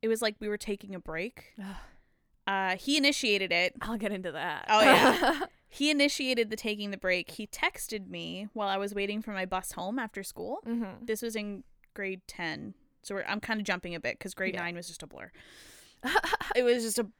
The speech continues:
Speaker 1: blur bullshit.
Speaker 2: <clears throat>
Speaker 1: Um, but yeah, he texted me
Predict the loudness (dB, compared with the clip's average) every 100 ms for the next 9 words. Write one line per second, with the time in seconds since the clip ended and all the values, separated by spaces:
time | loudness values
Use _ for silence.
0 | 2 4 6 2 -2 2 4 4 -2 -6
1 | -2 0 2 0 -2 -8 -10 -12 -18 -20
2 | _ _ _ _ _ _ -6 2 2 2
3 | 2 2 2 -2 -2 -6